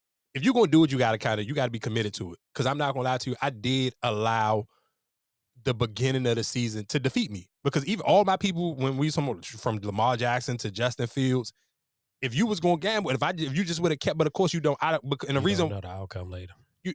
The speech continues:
Speaker 1: you, yeah, you're not gonna know the outcome later. So you gonna just, you gotta just stay. If that's, if you gonna, if you gonna stop betting, you gotta take your L's. And it, and it may, and the,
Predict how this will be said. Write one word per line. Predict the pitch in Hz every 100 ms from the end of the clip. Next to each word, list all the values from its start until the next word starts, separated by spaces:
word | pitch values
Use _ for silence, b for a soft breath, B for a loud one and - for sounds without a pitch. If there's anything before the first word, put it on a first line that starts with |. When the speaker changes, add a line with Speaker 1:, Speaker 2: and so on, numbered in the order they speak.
| -
Speaker 1:
you, | 156
yeah, | 180 240
you're | 165
not | 170
gonna | 160
know | 156
the |
outcome | 147 - 147
later. | 175 113
So | -
you | 123 151
gonna | 147 131
just, | 127
you | 127
gotta | 139 135 120
just | 127 -
stay. | 151 123
If | 101
that's, | 147 135
if | 107
you | 151
gonna, | 180 156
if | 117 110
you | 180
gonna | 180
stop | - 196 170
betting, | 196 170
you | 135
gotta | 101
take | - 117
your | 165
L's. | 156 147 156 - _ _ _ _ _ _ _ _ -
And | 240
it, | 226 202
and | 226
it | 233
may, | 233 214
and | 170
the, | 160